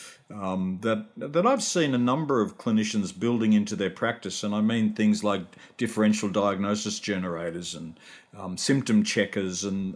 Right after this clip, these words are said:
those sorts of things. Uh, that, they've come to my attention largely through the efforts of my library <laughs> by in-, letting me know that they are available. Um,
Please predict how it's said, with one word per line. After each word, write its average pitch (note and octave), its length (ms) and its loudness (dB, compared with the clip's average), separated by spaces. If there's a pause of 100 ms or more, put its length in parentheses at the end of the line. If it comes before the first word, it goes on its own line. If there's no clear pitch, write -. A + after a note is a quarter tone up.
those A#2 240 -2
sorts - 240 -6
of G2+ 120 -6
things. F#2+ 480 -2 (400)
Uh, - 80 -8 (260)
that, C3+ 280 0
they've C#3+ 300 2
come C3+ 220 2
to A2+ 100 2
my A#2+ 240 4
attention G#2+ 480 0
largely G#2+ 500 2
through G#2 180 -2
the G2 160 2
efforts G#2+ 280 -2
of F2+ 80 -4
my F#2+ 120 -2
library F#2+ 540 0 (200)
<laughs> - 200 -20
by - 160 -2
in-, A#2 340 0
letting A#2 280 4
me G#2 100 6
know G#2 360 2 (280)
that F#2+ 160 -2
they G#2+ 160 2
are G2+ 280 2
available. F#2+ 640 0 (300)
Um, A2+ 240 -2